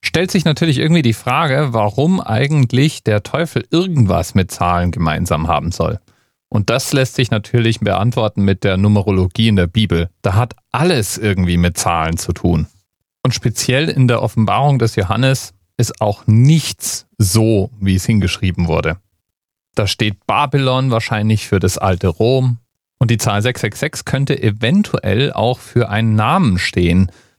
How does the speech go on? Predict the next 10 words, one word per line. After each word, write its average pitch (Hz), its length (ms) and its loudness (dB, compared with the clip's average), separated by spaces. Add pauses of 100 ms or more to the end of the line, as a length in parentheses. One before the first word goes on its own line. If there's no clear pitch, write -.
Man 95 120 2
hat 107 180 0
damals 104 380 -2
ganz 104 320 -4
gerne 110 320 0
mal 90 220 2
Namen 90 360 2
in 92 160 2
Zahlen 101 400 -2
ausgedrückt. - 760 -4